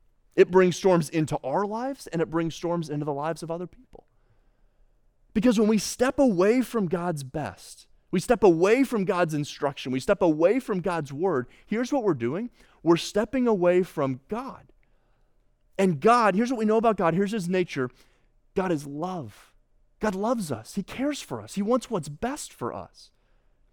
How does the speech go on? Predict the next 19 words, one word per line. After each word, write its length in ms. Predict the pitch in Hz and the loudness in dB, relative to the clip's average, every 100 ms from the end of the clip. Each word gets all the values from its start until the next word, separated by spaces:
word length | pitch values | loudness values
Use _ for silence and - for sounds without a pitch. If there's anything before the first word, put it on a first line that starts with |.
| _ - | _ -2
God 220 | 196 247 | 0 2
is 140 | 208 156 | 0 -2
life. 640 | 147 - - - - - _ _ _ - | -6 -4 -6 -8 -20 -20 _ _ _ -6
He's 100 | 226 | -4
the 140 | 226 | -2
author 400 | 220 294 339 240 | -2 -2 -4 -2
of 120 | 143 101 | -4 -6
life. 440 | 87 - _ _ _ _ _ _ _ - | -14 -16 _ _ _ _ _ _ _ -4
He, 120 | 240 | 2
he's 180 | 233 262 | 4 4
the 80 | 247 | 4
one 160 | 226 | 4
that 160 | 214 202 | 4 0
sustains 680 | - 214 - 202 254 254 123 | -4 -6 0 0 2 0 -2
life. 540 | 90 165 - - _ _ _ _ _ _ - | -8 -10 -14 -20 _ _ _ _ _ _ -8
And 120 | 196 | -4
God 160 | 196 277 | -2 -2
is 140 | 233 | -4
truth. 600 | - - 269 339 180 - | -6 -8 -4 -4 -6 -16